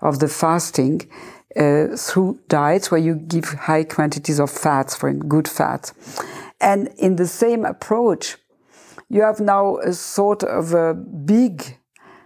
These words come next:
I would say, um, arrival of things, products and diets, which emit or provide one or two or some aspects of the fasting.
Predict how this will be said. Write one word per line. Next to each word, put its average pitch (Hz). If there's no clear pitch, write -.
I -
would 170
say, 151
um, 151
arrival 156
of 165
things, 202
products 185
and 160
diets, 165
which 202
emit 226
or 170
provide 190
one 208
or 180
two -
or 165
some 202
aspects 170
of 165
the 160
fasting. -